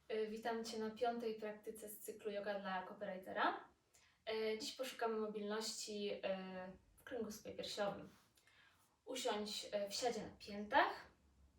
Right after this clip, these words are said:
i z wdechem unieś ręce w górę.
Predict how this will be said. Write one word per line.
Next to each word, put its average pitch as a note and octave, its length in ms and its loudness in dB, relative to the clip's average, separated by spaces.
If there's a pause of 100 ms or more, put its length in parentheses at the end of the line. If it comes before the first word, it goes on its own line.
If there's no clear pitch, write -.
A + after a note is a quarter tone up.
(580)
i D#4 120 0
z B3+ 80 0
wdechem A3+ 560 6
unieś G#3 280 -4
ręce G3 240 -8
w - 60 -16
górę. G#3 300 -6